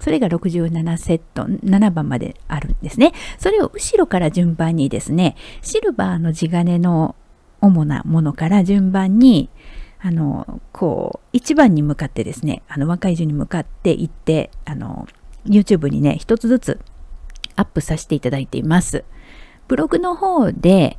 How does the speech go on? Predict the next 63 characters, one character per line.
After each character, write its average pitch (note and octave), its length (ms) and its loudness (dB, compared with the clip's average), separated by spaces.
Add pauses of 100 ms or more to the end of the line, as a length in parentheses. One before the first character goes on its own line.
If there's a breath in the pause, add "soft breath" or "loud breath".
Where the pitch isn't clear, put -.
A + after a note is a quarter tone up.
(140)
ブ B3 140 2
ロ E4 160 0
グ F4 100 -4
も F4 160 -2
兼 F#4 180 -2
ね C#4 120 4
た B3 200 2
商 C4 300 4
品 B3 460 4
説 A#3 280 0
明 F3 180 0
み D#3+ 120 -4
た D#3 100 -4
い - 60 -6
な - 80 -10
感 - 200 -6
じ - 100 -12
で - 80 -2
番 D4 220 2
号 D#4 120 0
が E3 100 2
つ - 160 -4
い D3 80 -4
て - 140 -10
い A#2 100 -6
て、 F3+ 320 4 (400 loud breath)
で、 E4 160 0 (400 soft breath)
あ B3 120 -4
の、 G#3 420 2
そ - 260 -4
う - 40 2
な D#3+ 80 0
ん - 20 -12
で C#3+ 80 -6
す A#2+ 160 -4
ね。 F#3 120 4
そ - 120 -4
れ E4+ 140 0
に F4+ 100 -4
対 D#4 340 4
応 D#4+ 100 4
し - 100 -4
て、 E4 180 6
そ C#4 100 2
こ C4+ 140 0
に C#4 380 6 (200)
YouTube B3 680 4
出 E3+ 140 2
来 G3 160 0
上 F3 60 2
が F3+ 120 0
る F#3 100 -2
と D#4+ 180 4
埋 F#3 140 2
め F3 120 4
込 - 160 -2
ま F#3 180 2
れ F#3 120 4
る E3+ 100 0
っ - 20 -4
て - 180 -8
い - 160 -6
う - 220 -6